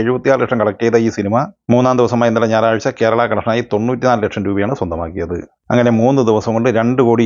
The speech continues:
എഴുപത് ലക്ഷം രൂപയാണ് ഈ സിനിമയുടെ കേരള കളക്ഷൻ. ജുറാസിക് വേൾഡ് റീബർത്തിന്റെ ഇന്ത്യൻ ബോക്സ് ഓഫീസ് കളക്ഷനിലേക്ക് വന്നാൽ ആദ്യ മൂന്ന്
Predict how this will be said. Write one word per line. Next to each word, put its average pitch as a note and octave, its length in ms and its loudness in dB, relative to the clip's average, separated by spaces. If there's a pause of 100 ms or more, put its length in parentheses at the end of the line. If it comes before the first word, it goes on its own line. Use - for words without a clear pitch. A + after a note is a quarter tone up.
(100)
എഴുപത് A#2 240 2
ലക്ഷം A2+ 220 -2
രൂപയാണ് G2+ 320 0 (100)
ഈ G#2+ 120 -2
സിനിമയുടെ G2 320 -2 (100)
കേരള E2+ 220 0 (100)
കളക്ഷൻ. F2 280 -6 (200)
ജുറാസിക് D#3+ 380 2
വേൾഡ് E3 260 2
റീബർത്തിന്റെ D3+ 460 0 (120)
ഇന്ത്യൻ C#3+ 260 -2
ബോക്സ് C#3+ 200 -2
ഓഫീസ് C3+ 120 -2
കളക്ഷനിലേക്ക് B2 380 -2
വന്നാൽ B2+ 200 0 (180)
ആദ്യ B2 280 0
മൂന്ന് B2+ 200 0